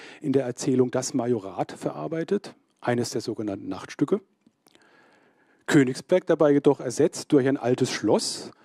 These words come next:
an der Ostsee und den Herkunftsort des Protagonisten unauffällig durch ein K markiert. Hoffmanns Königsberger Erfahrungen sind aber entgegen dem Anschein nicht durchweg Niederlagen und Beispiele des Scheiterns.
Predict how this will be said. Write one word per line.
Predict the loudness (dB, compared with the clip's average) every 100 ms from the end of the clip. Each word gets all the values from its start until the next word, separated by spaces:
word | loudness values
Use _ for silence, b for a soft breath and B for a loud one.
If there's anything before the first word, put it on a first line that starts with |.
| b
an | -8 -2
der | 0
Ostsee | 0 -2 -2 4 4 4 B B B B
und | 0 2
den | 2
Herkunftsort | 2 2 2 0 -2 -10 -8 -6
des | -4
Protagonisten | 0 2 2 2 0 -2 -2
unauffällig | 2 4 2 2 0 2
durch | 2 2
ein | -4 -8
K | -8 -4 -4
markiert. | -6 -12 -12 -12 -14 -20 _ _ _ _ _ _ _ _ _ _ _ _ _ _ _ B B B
Hoffmanns | 0 2 0 2
Königsberger | 4 6 4 2 0 0
Erfahrungen | -4 -6 -6 -10 -16 B B B
sind | 2 4 4
aber | 2 0
entgegen | -2 2 4 4 2
dem | -4 -2
Anschein | 2 2 0 -2
nicht | -4 2 6
durchweg | 6 6 -4 -6 _
Niederlagen | -8 -6 -6 -8 -8 -10 -10
und | -12 -8
Beispiele | -6 -6 -8 -8 -6 -8 b b b -12
des | -10 -10
Scheiterns. | -8 -8 -8 -10 -10 -14